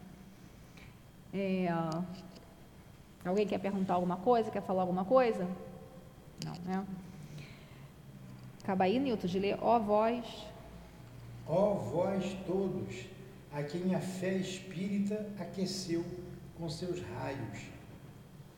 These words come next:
Speaker 2: e que sabeis quanto o homem está longe da perfeição. Não vos entregueis jamais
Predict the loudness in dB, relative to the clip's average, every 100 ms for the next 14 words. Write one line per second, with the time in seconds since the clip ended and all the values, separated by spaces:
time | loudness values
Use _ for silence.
0 | -20 -8 -4 -2 0 2 4 4 4 2
1 | -2 -6 -4 0 2 0 -4 -6 -6 -6
2 | -4 -4 -4 -6 -4 -4 -4 -4 -4 -4
3 | -4 -6 -6 -6 -6 -8 -8 -8 -8 -12
4 | -14 -16 -16 -14 -14 -14 -14 -14 -4 2
5 | 4 4 2 2 4 4 4 4 4 4
6 | 2 2 2 0 0 0